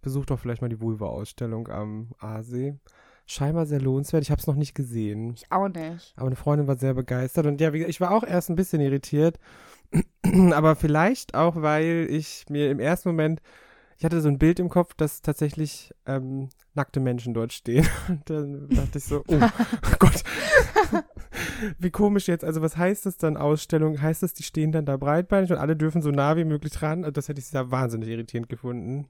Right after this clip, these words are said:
Speaker 2: Hm.
Speaker 1: Ähm, aber ja, es sind gemalte Bilder. Wohl auch sehr schöne Bilder.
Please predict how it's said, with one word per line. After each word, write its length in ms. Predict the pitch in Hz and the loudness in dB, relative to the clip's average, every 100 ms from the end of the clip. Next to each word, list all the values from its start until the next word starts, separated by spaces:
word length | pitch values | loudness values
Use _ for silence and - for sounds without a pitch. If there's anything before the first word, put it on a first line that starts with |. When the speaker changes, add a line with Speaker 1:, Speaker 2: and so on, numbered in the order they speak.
| - | -14
Speaker 2:
Hm. 300 | 339 240 170 - _ _ - - 117 | -8 -6 -6 -12 _ _ -20 -12 -6
Speaker 1:
Ähm, 240 | 120 120 | -4 -4
aber 380 | 123 120 120 123 - - - - | -8 -4 -4 -4 -8 -20 -20 -6
ja, 120 | 131 | -4
es 160 | 131 | -2
sind 240 | - 170 - | -2 -2 -2
gemalte 440 | 135 123 127 127 | -4 -2 -4 -6
Bilder. 580 | 117 104 101 95 92 98 - _ - - - _ _ _ _ _ _ _ | -8 -6 -6 -8 -12 -14 -18 _ -20 -20 -20 _ _ _ _ _ _ _
Wohl 200 | 127 127 | -4 -4
auch 120 | 113 | -8
sehr 240 | - 156 | -2 -2
schöne 380 | 160 - 123 107 | 2 4 4 4
Bilder. 500 | - 95 90 87 87 | -4 -8 -8 -10 -14